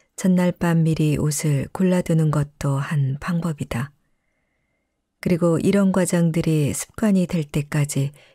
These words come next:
계속 연습하는 것이다. 항상 충동 구매를 하는 문제도 마찬가지다.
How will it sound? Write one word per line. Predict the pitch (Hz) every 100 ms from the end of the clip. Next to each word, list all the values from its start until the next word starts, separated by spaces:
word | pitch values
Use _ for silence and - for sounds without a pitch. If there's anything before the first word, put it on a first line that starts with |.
| _
계속 | - 156 147 156 143 -
연습하는 | 180 180 - 165 139
것이다. | 135 131 - - 131 - _ _ _ _ _ _ _ _ _ _ _ _
항상 | - 185 180 196 180 160 147 -
충동 | 247 226 226 208
구매를 | 196 185 185 175
하는 | 180 175 165 151
문제도 | 156 147 156 147 139 131 -
마찬가지다. | 170 - 175 147 - - 120